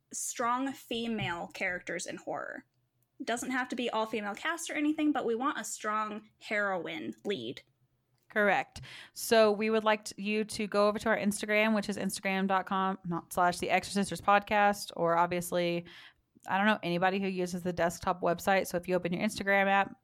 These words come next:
Speaker 2: The Extra Sisters Podcast, should pull up our handle pretty quickly.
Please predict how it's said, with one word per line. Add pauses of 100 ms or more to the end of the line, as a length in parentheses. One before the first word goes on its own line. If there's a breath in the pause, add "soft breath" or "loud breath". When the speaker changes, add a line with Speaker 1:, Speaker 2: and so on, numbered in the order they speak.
Speaker 2:
The
Extra
Sisters
Podcast, (400 loud breath)
should
pull
up
our
handle
pretty
quickly.